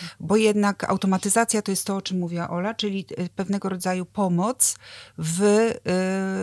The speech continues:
Speaker 2: w takim generowaniu umów, przeglądaniu dokumentów w dużej ilości, praca na dużej ilości danych, ale takich, e, e, o podobnym zakresie.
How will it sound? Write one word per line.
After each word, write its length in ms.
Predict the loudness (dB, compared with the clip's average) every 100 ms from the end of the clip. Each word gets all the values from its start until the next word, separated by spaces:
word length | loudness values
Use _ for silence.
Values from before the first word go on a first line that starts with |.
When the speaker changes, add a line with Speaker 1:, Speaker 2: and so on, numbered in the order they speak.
| -4 -8 -14
Speaker 2:
w 200 | -14 -10
takim 640 | -2 -2 0 0 2 2 0 -4 -6 -6 2
generowaniu 580 | 4 6 4 4 4 2
umów, 300 | 0 -2 -4
przeglądaniu 720 | -2 2 4 4 4 4 4
dokumentów 680 | 2 2 2 4 0 -4
w 20 | -4
dużej 300 | -2 -2 -2
ilości, 380 | -2 -2 -6
praca 360 | -4 -4 0 -2
na 280 | 0 0 0
dużej 300 | -2 -2 -2
ilości 380 | -2 -2 -4 -2
danych, 580 | 2 4 2 0 -6 -12 -14 -10 0
ale 180 | 2 2
takich, 460 | 0 -2 -8 -4
e, 40 | -2
e, 300 | 0 0 -2 -2 -4 -8 -8 -8 -6 -6
o 80 | -2
podobnym 560 | 0 0 0 0 0
zakresie. 720 | 0 -2 0 0 0 0 -2